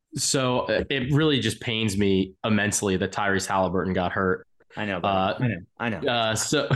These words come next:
Speaker 1: <laughs> but I do think, honestly, like, if he's only gonna miss two weeks,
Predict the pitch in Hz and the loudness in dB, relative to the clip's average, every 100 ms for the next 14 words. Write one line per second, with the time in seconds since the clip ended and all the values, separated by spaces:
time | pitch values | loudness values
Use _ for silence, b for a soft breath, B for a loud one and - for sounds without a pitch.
0 | - 196 - 127 165 147 147 151 214 226 | 2 0 0 0 2 2 0 2 2 2
1 | 202 151 - 131 202 220 240 127 117 B | 0 0 -4 -2 0 2 2 2 -2 B
2 | B 127 160 175 233 233 175 165 - - | B 2 4 4 4 4 4 2 0 0
3 | 160 131 117 107 - - - | 4 6 4 2 -2 -6 -10